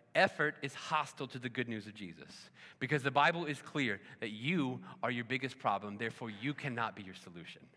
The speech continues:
Too often we believe that we can earn our way to God, we can earn our way to heaven, that if I do just enough good things, it will somehow erase the bad that I do, and this is impossible because the standard is holiness, the standard is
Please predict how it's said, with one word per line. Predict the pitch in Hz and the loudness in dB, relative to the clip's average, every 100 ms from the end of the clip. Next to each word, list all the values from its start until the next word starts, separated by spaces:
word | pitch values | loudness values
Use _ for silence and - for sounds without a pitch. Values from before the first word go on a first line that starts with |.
| - _ _ _ _ _ _ _ _ _ - - - | -20 _ _ _ _ _ _ _ _ _ -20 -18 0
Too | 196 202 | 6 10
often | 190 196 180 | 10 8 4
we | 165 | 4
believe | 151 143 165 175 120 - - - | 4 4 4 4 0 -6 -8 0
that | |
we | 147 | 4
can | 170 165 156 | 6 6 8
earn | 190 185 | 8 8
our | 147 | 6
way | 127 | 4
to | 117 | 2
God, | 117 110 107 | 4 4 4
we | 143 | 4
can | 156 | 6
earn | 175 180 | 8 8
our | 156 | 6
way | 139 | 4
to | |
heaven, | 127 123 135 | 4 4 6
that | 143 | 6
if | |
I | 151 | 6
do | 143 180 | 4 4
just | 147 214 214 | 6 6 6
enough | 208 202 147 | 6 6 8
good | 170 196 | 6 6
things, | 190 156 147 | 4 4 4
it | 156 | 0
will | 156 | 4
somehow | 185 175 170 165 - - | 4 8 6 6 -2 4
erase | 160 170 190 196 - - - | 6 10 10 8 2 -6 2
the | 156 | 10
bad | 185 196 175 | 12 12 8
that | 165 | 4
I | |
do, | 143 147 | 6 2
and | 131 131 | 2 2
this | 170 170 | 2 2
is | 139 | 0
impossible | 123 - - 143 135 - 90 82 - - _ _ _ _ _ _ _ _ - | -2 -2 2 4 4 0 -10 -10 -14 -20 _ _ _ _ _ _ _ _ -8
because | 120 139 | -2 -2
the | 127 | -2
standard | 123 - 175 175 151 | -4 2 4 4 0
is | 120 | -2
holiness, | - - 147 135 113 - | -6 -2 0 0 -2 -6
the | 113 | -8
standard | - 135 135 127 | -4 -2 -2 -4
is | 113 | -8